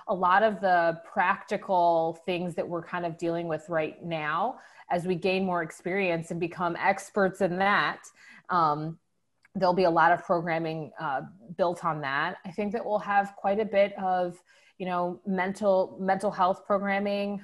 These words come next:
um, how, you know, how to kind of look ahead in this, in this environment. And then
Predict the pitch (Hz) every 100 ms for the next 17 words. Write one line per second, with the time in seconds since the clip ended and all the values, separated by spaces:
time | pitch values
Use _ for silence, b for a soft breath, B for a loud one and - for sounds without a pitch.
0 | - 175 156 147 151 160 - - 185 175
1 | - 165 151 135 - _ _ _ - 190
2 | 180 190 - 190 190 180 170 160 - -
3 | _ _ _ 151 175 180 214 214 196 165
4 | 185 220 170 127 151 170 170 170 165 -
5 | - 170 170 165 170 156 147 156 170 185
6 | 202 - - 185 180